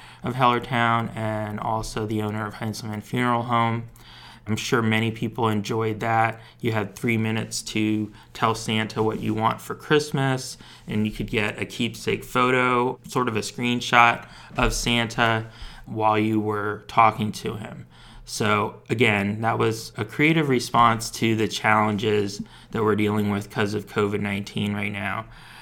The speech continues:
And that leads me to the next story, which is that since last week, cases have really surged in Pennsylvania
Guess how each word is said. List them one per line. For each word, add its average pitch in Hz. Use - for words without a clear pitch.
And 120
that 123
leads 120
me 110
to 110
the 104
next 156
story, 104
which 107
is 107
that 113
since 123
last 139
week, 113
cases 117
have 110
really 127
surged 104
in 104
Pennsylvania 107